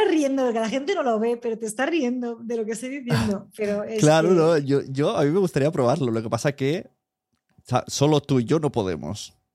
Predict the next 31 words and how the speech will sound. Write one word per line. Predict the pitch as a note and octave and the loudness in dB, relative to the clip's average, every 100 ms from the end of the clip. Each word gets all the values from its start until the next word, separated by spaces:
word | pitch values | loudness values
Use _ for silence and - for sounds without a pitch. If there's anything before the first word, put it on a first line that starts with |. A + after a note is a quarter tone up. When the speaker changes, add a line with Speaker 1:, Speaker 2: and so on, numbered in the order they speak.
| _ _ _ | _ _ _
Speaker 2:
Lo | A2+ G2+ | -8 -4
que | G#2 | -4
se | G#2 G#2+ | -4 -4
necesitaría | G#2 G#2+ G#2 A2 C#3 B2+ C3 | -4 -4 -2 0 2 2 2
es, | F3 - | -2 -6
esto | - C3 | -4 -4
es | B2 | -2
así | A2+ A2 | -4 -4
como | A2 G#2 G#2 | -4 -2 -2
un, | G2+ F#2 D#2+ _ _ _ - | -4 -6 -8 _ _ _ -10
eh, | G2+ F#2+ E2 D2+ - | -6 -6 -6 -8 -6
mensaje | G#2+ G#2 - G#2 - A#2 A2 F#2+ D2 G1+ | -4 -4 -2 -2 0 0 0 0 -4 -6
a-, | - | -6
al | G#2+ G#2+ G#2 | -4 -2 -4
aire. | F#2 D#2 D2+ - _ _ _ - | -4 -6 -8 -12 _ _ _ -4
Gente | F#2+ A2+ G#2+ B2+ | 2 2 2 -2
que | - A#2+ C3 | 0 0 0
dijera, | A#2 A2+ G#2 D#2 | -2 -2 -2 -2
"Vale, | A2+ A#2+ | -2 -2
yo | A2+ | -2
quiero | - A#2 | -2 -2
participar | A2 B2+ - D3 C3 | -2 -6 -4 -4 -2
poniendo | A#2 A2+ A#2 | -4 -2 -2
voces, | A#2+ B2 C3 C#3+ - - - _ _ _ _ _ - | -2 -2 -2 -4 -6 -18 -20 _ _ _ _ _ -8
me | A#2+ | -2
ha | |
gustado | A2+ A2+ B2 | -2 0 0
lo | A#2+ | 2
que | A#2+ | 2
habéis | A#2+ B2 | 2 2
dicho". | C3+ C3+ - C#3+ D#3 | 0 0 0 -2 -2